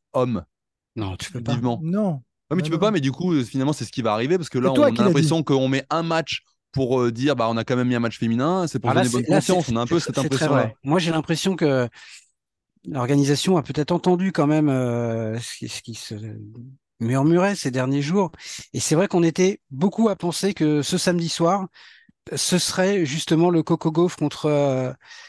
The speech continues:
Speaker 2: euh,
Speaker 1: Andreeva.
Speaker 2: Andreeva qui serait sur le Châtrier. Parce que côté masculin, il n'y avait pas d'affiche incroyable. Ok, Zverev Tiafoe, c'est une belle affiche, mais Zverev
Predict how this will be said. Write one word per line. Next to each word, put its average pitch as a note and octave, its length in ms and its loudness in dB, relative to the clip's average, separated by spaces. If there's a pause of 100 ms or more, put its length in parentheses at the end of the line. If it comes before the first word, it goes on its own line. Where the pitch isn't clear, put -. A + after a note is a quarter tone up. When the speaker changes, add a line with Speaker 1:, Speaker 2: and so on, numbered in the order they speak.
(280)
Speaker 2:
euh, D3 180 -8
Speaker 1:
Andreeva. C#3+ 320 4
Speaker 2:
Andreeva D#3 360 2
qui D3+ 220 -6
serait - 280 0
sur D#3+ 200 0
le D#3 80 2
Châtrier. C#3 420 -2
Parce - 220 -4
que D#3+ 80 0
côté E3+ 300 0
masculin, E3+ 420 2
il - 20 2
n'y E3 80 2
avait C3 140 0
pas E3+ 160 0
d'affiche D#3 440 -4
incroyable. E3 680 0 (340)
Ok, C3+ 220 -2 (260)
Zverev C3+ 360 0
Tiafoe, E3+ 280 -2
c'est - 140 -4
une A#2+ 80 0
belle D3+ 140 2
affiche, F#3 300 -2
mais D3 80 2
Zverev C#3+ 320 0